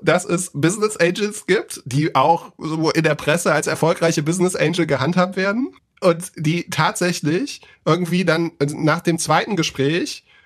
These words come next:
irgendwie so raushandeln, dass sie eigentlich das Geld nur leihen.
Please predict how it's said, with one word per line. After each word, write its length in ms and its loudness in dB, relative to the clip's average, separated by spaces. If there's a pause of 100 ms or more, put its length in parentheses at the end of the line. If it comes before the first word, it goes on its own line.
(300)
irgendwie 300 2
so 220 2
raushandeln, 1040 0
dass 220 2
sie 300 -2
eigentlich 340 0
das 200 -2
Geld 180 0
nur 140 2
leihen. 400 0